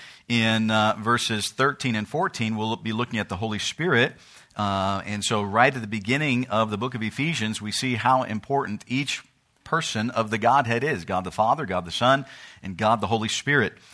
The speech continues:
Uh, in verse number seven, uh, he says, "In whom we have redemption through his blood, the forgiveness of sins, according to the riches of his grace, wherein he hath abounded toward us in all wisdom and prudence,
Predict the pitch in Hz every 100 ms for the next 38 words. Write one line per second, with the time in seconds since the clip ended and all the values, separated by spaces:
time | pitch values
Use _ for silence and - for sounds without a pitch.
0 | - - - 104 104 110 131 175 143 123
1 | - 180 131 123 165 - - - - 104
2 | 98 98 107 117 135 131 123 123 202 220
3 | 190 143 143 123 123 104 131 185 175 180
4 | 180 156 165 165 143 143 113 110 165 156
5 | 98 82 82 - - - _ 101 101 95
6 | 151 156 143 131 - - 107 101 117 147
7 | 127 104 - 131 127 120 101 101 135 -
8 | 139 131 - 113 110 110 117 113 92 -
9 | - - _ _ _ _ _ 110 139 139
10 | 135 127 123 - 113 123 165 220 185 110
11 | 107 104 120 113 95 98 123 120 110 165
12 | 165 120 98 92 120 143 - 147 107 110
13 | 143